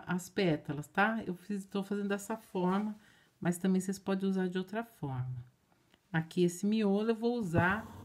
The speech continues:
o ponto alto. Ponto alto, olha, tô falando de crochê, o ponto cheio.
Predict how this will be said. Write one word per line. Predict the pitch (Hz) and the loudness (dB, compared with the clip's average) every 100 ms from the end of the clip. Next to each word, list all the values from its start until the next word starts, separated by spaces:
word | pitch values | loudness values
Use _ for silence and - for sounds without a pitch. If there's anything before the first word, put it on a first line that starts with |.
| - | -18
o | - | -18
ponto | - 226 214 220 - 254 - - | -6 -4 -2 -4 -6 -8 -8 -4
alto. | 170 151 143 - - 120 - _ - - | 0 0 -4 -12 -16 -16 -18 _ -16 -8
Ponto | - 180 175 156 | 0 0 2 -4
alto, | 135 139 190 | -4 -4 -2
olha, | 208 185 - - | -2 -2 -6 -18
tô | 170 | -16
falando | - 170 170 | -4 0 2
de | 170 | 0
crochê, | 160 156 156 - 202 | -2 -6 -6 -6 -6
o | 196 | -6
ponto | - 208 208 | -2 -2 -2
cheio. | - - - 185 175 131 | -6 -2 4 4 4 0